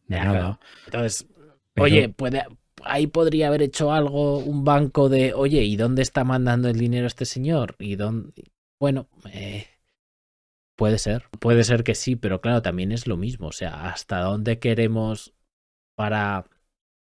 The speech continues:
Speaker 2: asegurarnos un poco de seguridad, entre comillas, limitar, mm, toda
Speaker 1: Es que
Speaker 2: nuestra libertad que
Speaker 1: a-,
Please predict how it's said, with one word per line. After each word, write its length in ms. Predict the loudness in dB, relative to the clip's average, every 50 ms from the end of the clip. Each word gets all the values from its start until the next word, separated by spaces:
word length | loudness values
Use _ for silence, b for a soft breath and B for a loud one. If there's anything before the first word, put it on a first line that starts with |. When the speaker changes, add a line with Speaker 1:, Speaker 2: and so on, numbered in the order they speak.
| _ _ _ _ _ _ _ _ _ _ _ _ _ _ _ _ _ _ _ _ _ _ _ _ _ _ _ -6
Speaker 2:
asegurarnos 800 | -6 -2 -2 -2 -2 0 -2 0 0 -2 0 -2 -4 -4 -4
un 80 | -6 -4
poco 240 | -4 -4 -2 -2 -2
de 100 | -2 -2 -2
seguridad, 640 | -2 -4 -4 -4 -2 -2 -2 -2 -2 -2 -2 -4 -6
entre 280 | -8 -10 -8 -10 -10 -8
comillas, 480 | -6 -6 -6 -6 -4 -4 -4 -4 -4
limitar, 640 | -4 -4 -4 -4 -4 -2 0 2 2 2 2 0 B B B B B B B B B B B _ _ _ _ _ _ -4
mm, 260 | -2 0 2 2 0 -2 -4 _ _ 0
toda 420 | 4 4 6 6 6 6 6 6 6
Speaker 1:
Es 80 | 6 6
que 40 |
Speaker 2:
nuestra 420 | 6 6 8 6 6 4 4 4 4
libertad 840 | 4 4 4 4 4 4 2 2 0 -2 0 0 2 2 2 0 -2 _ _ _ 0
que 80 | 2 4
Speaker 1:
a-, 80 | 4